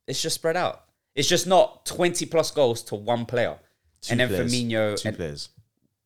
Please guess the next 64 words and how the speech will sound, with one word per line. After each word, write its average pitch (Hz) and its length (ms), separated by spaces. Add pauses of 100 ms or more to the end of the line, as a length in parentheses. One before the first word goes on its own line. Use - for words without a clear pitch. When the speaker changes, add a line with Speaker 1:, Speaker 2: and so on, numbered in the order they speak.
(220)
Speaker 2:
'Cause 87 120
it'd 85 120
be 92 120
Mane 92 240
and 87 80
Speaker 1:
No, 85 60
Speaker 2:
Salah. 156 260
Speaker 1:
I'm 151 60
talking 160 140
about 117 160
consistency 113 600
now. 92 260
Like, 87 160 (380)
Mane's 156 360
not 127 160
scoring 107 280
Speaker 2:
Yeah, 107 60
Speaker 1:
nothing. 107 280
Speaker 2:
Mane's 98 200
not. 127 120
Speaker 1:
Firmino's 160 200
not 131 100
gonna 110 120
score 117 160
nothing. 98 100
Speaker 2:
That's 123 160
what 135 40
Speaker 1:
But 110 80
Speaker 2:
I'm - 20
saying. 185 200
Speaker 1:
Salah's 151 180
always 135 420
going 104 300
to 98 140
back. 80 320
Speaker 2:
Yeah, 117 160 (240)
that's 113 120
Speaker 1:
no 110 40
Speaker 2:
what - 20
I'm 107 40
Speaker 1:
matter 107 100
Speaker 2:
saying. 123 180
Speaker 1:
what. 90 200
Speaker 2:
If 87 120
you 90 60
change 107 260
Mane, 101 460 (200)
Speaker 1:
Mm-hmm. 98 280 (360)
Speaker 2:
you've 85 160
got 95 200
two 101 120
players 92 280
that 92 140
are 90 40
getting 90 260
you 87 120
twenty 92 340
plus 90 240
goals. 107 300 (880)
Speaker 1:
If 131 160
you 113 80
change 117 260
Mane, 101 380
Speaker 2:
Yeah. 95 160